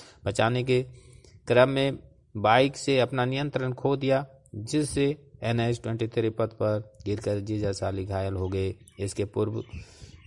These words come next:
गुरुवार की रात्रि करीब आठ बजे पिटरवार थाना क्षेत्र अंतर्गत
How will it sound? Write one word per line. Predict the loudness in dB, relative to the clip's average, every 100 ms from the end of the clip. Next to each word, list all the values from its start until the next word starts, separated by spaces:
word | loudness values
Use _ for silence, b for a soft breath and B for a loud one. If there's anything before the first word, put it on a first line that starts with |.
| -4
गुरुवार | 2 6 8 6
की | 4
रात्रि | 6 6 4 0
करीब | 0 0 -2 -8 0
आठ | 2 2
बजे | 0 0
पिटरवार | -2 -4 2 4 4 2
थाना | 0 0
क्षेत्र | -2 -2 -2
अंतर्गत | -2 0 0 -2